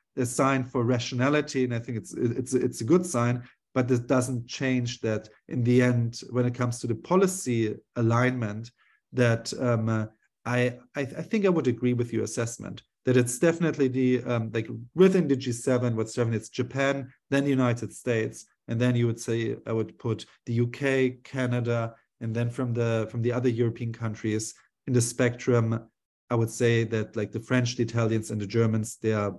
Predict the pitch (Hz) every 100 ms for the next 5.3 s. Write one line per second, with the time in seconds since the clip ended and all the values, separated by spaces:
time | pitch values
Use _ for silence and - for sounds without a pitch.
0 | 123 107 110 107 104 - - - 110 104
1 | - - 117 107 110 113 117 120 104 -
2 | - 107 101 98 92 - 104 95 98 90
3 | - - - - 107 104 113 104 - 110
4 | 104 98 101 104 - 120 117 117 110 110
5 | 101 95